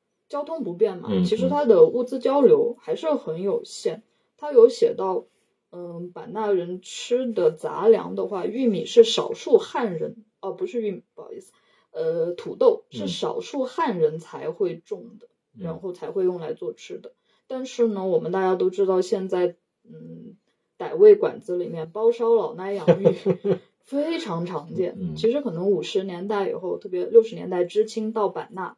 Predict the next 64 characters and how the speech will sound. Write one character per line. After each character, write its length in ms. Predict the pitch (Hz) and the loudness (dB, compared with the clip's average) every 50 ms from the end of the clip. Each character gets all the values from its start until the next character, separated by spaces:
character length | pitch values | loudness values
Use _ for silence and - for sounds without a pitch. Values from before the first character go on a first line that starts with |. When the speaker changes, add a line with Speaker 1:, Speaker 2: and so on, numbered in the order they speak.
| _ _ _ | _ _ _
Speaker 2:
嗯。 340 | 240 190 175 170 175 175 - _ _ _ _ - | -14 -12 -10 -8 -8 -10 -12 _ _ _ _ -8
Speaker 1:
就 160 | 220 196 185 | -6 -6 -6
可 180 | - _ - 160 | -8 _ -16 -14
能 220 | 156 160 165 175 | -12 -12 -12 -10
大 180 | - 247 208 196 | -8 -4 -2 -2
量 160 | 208 190 165 | -2 -2 0
的 80 | 165 151 | 0 -2
种 220 | - - 175 170 | -2 -2 -12 -12
植 180 | 170 - 147 156 | -8 -4 -2 -2
洋 220 | 156 156 151 160 | -2 -2 -4 -18
芋， 140 | 175 - - | -18 -16 -14
洋 200 | 165 147 151 170 | -14 -14 -12 -8
芋 140 | 180 180 180 | -8 -8 -8
才 400 | - _ - 156 147 147 156 _ _ _ | -10 _ -20 -16 -16 -16 -16 _ _ _
逐 140 | _ 123 147 | _ -20 -8
渐 260 | - 214 202 185 175 | -6 -6 -6 -6 -4
变 220 | 180 180 175 165 | -2 -2 -4 -4
成 340 | 165 - - - - 220 - _ | -8 -14 -16 -16 -16 -18 -20 _
版 160 | - 151 - - | -20 -20 -20 -18
纳 180 | 160 160 151 | -18 -18 -18
地 180 | 156 160 156 156 _ | -18 _ -20 -20 _
区 220 | _ _ 165 160 | _ _ -20 -20
的 180 | 165 165 - - | -18 -16 -16 -16
一 160 | - - - _ _ | -16 -16 -20 _ _
个 220 | _ - - - _ _ _ _ _ _ _ _ | _ -20 -20 -20 _ _ _ _ _ _ _ _
经 160 | - 185 180 | -14 -12 -10
常 180 | 185 180 147 165 | -10 -12 -12 -12
吃 220 | - - 180 165 | -14 -12 -12 -10
的 120 | 165 - 156 | -6 -6 -6
一 120 | - - | -6 -8
个 160 | - - - | -16 -16 -20
杂 240 | - - - - - | -18 -20 -18 -14 -12
粮 240 | 156 - - - 180 | -12 -14 -14 -18 -20
辅 200 | _ _ - - | _ _ -20 -20
食 220 | - - - - - 196 | -18 -20 -20 -20 -20 -20
这 80 | 226 | -20
样 100 | 233 - | -14 -12
的。 200 | 175 156 - 69 | -12 -12 -12 -12
Speaker 2:
嗯， 60 | 69 _ _ _ _ _ _ - - - _ _ | -16 _ _ _ _ _ _ -20 -20 -20 _ _
以 140 | _ 98 90 | _ -18 -18
前， 520 | 85 - - - 90 92 - 190 202 196 - _ _ _ _ _ _ _ _ _ _ | -18 -14 -4 -2 -2 0 0 -2 -6 -6 -12 _ _ _ _ _ _ _ _ _ _
嗯， 240 | 117 107 101 110 | -18 -16 -16 -16
就 160 | 113 - 156 131 | -8 -6 -6 -6
是 180 | - 147 127 | -6 -10 -10
整 220 | - 95 80 80 82 | -8 -8 -8 -6 -2
个 220 | 110 143 135 120 | 0 4 4 4
版 200 | - - 82 78 | 4 2 -6 -4
纳 160 | 98 101 98 | -4 -4 -4
地 80 | 92 98 | -4 -6
区， 80 | 104 | -4
我 140 | 110 95 90 | -4 -4 -4
像 180 | - - - 92 | -4 -6 -6 -2
这 100 | 117 131 | 0 2
本 160 | 110 95 82 | 2 2 2
书 220 | - - - 156 175 | 0 -6 -4 -2 0
里 120 | 170 123 | 0 -2
面 200 | 87 78 80 85 | -4 -6 -8 -12
写 220 | - - 87 73 - | -10 -8 -10 -10 -8
那 100 | 82 82 | -8 -8
个 220 | 82 82 82 80 | -6 -6 -6 -6
时 240 | 76 - - 80 73 | -8 -10 -8 -8 -8
代 120 | 71 87 87 | -8 -10 -14
哦， 240 | 80 - - - _ | -12 -14 -18 -20 _
Speaker 1:
嗯。 60 | _ | _